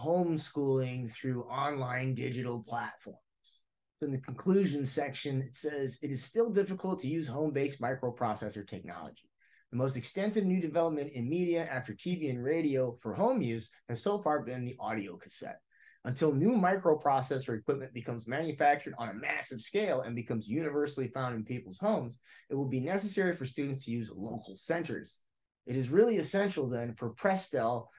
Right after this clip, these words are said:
to take off for domestic use since many other developments will follow in its wake." So they're basically forecasting here how Cyclops video conferencing technologies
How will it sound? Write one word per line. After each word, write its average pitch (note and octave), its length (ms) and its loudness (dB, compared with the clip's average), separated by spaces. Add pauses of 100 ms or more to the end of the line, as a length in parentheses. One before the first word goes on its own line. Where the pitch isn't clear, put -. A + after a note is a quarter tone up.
(140)
to B2 80 -4
take F3 320 2
off D#3 260 2
for B2+ 140 0
domestic D3 720 0
use A#2+ 300 0
since A2+ 240 -2
many D3 240 -2
other B2 220 -2
developments G2+ 600 -4
will F#2 200 -12
follow F2 460 -4
in - 80 -18
its - 200 -18
wake." - 220 -20 (560)
So A3+ 80 8
they're A#3+ 80 8
basically B3 500 4
forecasting E3 800 6
here C3+ 340 2
how A#2+ 420 2
Cyclops D#3+ 760 2
video D3+ 320 10
conferencing A#2+ 680 0
technologies A2 960 -2